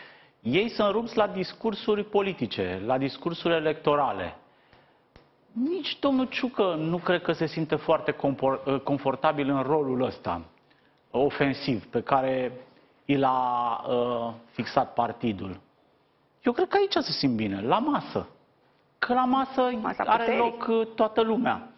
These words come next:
Speaker 1: Și de asta nu pleacă liberalii. Pentru că sunt la masă. Cum să plece de la masă? Cum să plece de la masă în campanie electorală,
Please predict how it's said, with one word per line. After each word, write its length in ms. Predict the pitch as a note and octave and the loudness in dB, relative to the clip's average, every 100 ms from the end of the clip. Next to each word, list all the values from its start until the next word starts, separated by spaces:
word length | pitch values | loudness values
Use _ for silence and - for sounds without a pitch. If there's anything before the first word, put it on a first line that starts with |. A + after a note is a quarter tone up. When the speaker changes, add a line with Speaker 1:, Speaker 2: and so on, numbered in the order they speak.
| _ | _
Speaker 1:
Și 120 | - - | -4 0
de 60 | |
asta 160 | C#4 C#4 | 2 2
nu 120 | A#3+ | 2
pleacă 340 | - D#3 - | 2 0 2
liberalii. 640 | A#2 G#2 G2+ F#2 E2+ E2+ F2 _ _ _ _ _ | -2 0 0 0 -4 -6 -14 _ _ _ _ _
Pentru 220 | G3+ G3+ | 0 2
că 100 | G3 | 2
sunt 220 | E3+ - | 2 2
la 120 | A3+ A3+ | 2 4
masă. 500 | A3 F#3+ - F2+ - - _ _ _ _ | 2 2 -2 -10 -10 -18 _ _ _ _
Cum 120 | - | -8
să 120 | G#3+ C#3+ | -2 0
plece 280 | C3 A#2 | 0 -2
de 80 | G#2 | 0
la 100 | G2+ | 0
masă? 420 | F2+ F#2 - - - _ _ _ _ - - - | 0 -4 -6 -14 -20 _ _ _ _ -18 -14 -8
Cum 120 | - B3+ | -2 2
să 140 | B3 | 2
plece 300 | A3+ G#3 G#3+ | 2 2 2
de 60 | G3 | 2
la 140 | E3+ | 2
masă 440 | C#3 C#3 D3 G3 G3+ - - | 2 0 2 0 -2 -8 -4
în 120 | D#3+ | 0
campanie 420 | D#3 D3+ E3+ G3 | 2 2 2 0
electorală, 840 | F#3 E3 - D3 B2+ A2+ G#2 B2 | 0 -2 2 2 2 0 -2 -4